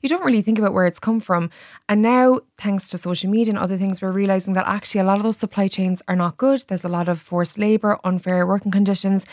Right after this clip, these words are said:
And even though you might be paying a lot more for your flat white, it's not necessarily going to the person who's been, you know, producing those cocoa beans. So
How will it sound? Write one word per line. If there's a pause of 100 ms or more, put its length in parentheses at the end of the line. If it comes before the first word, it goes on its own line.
(280)
And
even
though
you
might
be
paying
a
lot
more
for
your
flat
white, (280)
it's
not
necessarily
going
to
the
person
who's
been,
you
know, (300)
producing
those
cocoa
beans.
So